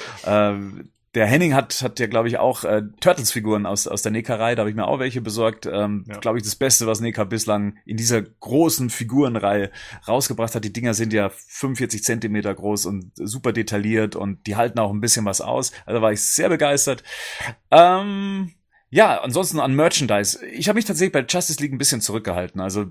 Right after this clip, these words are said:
Speaker 1: ich hab mir das Artbook zum Film gekauft. Das kam jetzt auch noch mal kurz vor Weihnachten. Ähm, ja, also,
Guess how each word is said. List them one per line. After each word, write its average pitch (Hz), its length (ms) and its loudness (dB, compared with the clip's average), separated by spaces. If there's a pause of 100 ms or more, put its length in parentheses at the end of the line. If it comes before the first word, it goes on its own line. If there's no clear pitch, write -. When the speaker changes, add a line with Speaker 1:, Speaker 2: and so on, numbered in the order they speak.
Speaker 1:
ich 107 120 -6
hab 117 80 -4
mir 123 80 -2
das - 180 -2
Artbook 127 420 -2
zum 120 140 -4
Film 151 400 0 (220)
gekauft. 131 320 0
Das 127 100 -2
kam 143 180 0
jetzt 127 120 -4
auch 113 140 -2
noch 120 120 -2
mal 113 140 0
kurz 127 200 -4
vor 113 140 0
Weihnachten. 135 640 0 (380)
Ähm, 127 600 0
ja, 123 480 6
also, 123 200 -2